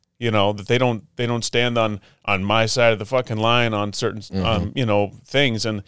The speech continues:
Speaker 1: <clears throat> and it's just like, but I fucking love 'em to death 'cause they're good people,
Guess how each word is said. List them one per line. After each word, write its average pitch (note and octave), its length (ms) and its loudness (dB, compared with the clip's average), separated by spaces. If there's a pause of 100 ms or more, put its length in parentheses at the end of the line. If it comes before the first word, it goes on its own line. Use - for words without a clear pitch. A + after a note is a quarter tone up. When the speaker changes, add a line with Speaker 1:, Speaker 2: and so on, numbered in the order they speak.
Speaker 1:
<clears throat> - 460 -16
and A#2+ 140 -2
it's A2 140 -2
just A#2+ 160 -2
like, G#2+ 160 0
but A2+ 140 4
I G#2 60 4
fucking C3 320 2
love A2 260 4
'em A2 120 -2
to F#2+ 60 -4
death A#2+ 400 4
'cause G#2 180 -4
they're G2 100 -4
good F#2+ 300 -2
people, - 480 -6